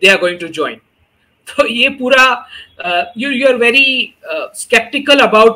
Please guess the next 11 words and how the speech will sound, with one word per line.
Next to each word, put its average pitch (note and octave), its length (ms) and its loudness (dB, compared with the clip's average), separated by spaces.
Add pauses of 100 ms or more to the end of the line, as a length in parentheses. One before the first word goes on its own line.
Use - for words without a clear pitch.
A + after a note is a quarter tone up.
कि B3 120 -2
कहाँ A#3 460 0
तक C#4 200 2
ये A3+ 240 4
अब A3 240 0 (200)
public G#3 360 0
को A3 80 6
represent G3+ 640 0
भी G3+ 100 0
करते C3+ 320 -6
हैं। G#2+ 140 -14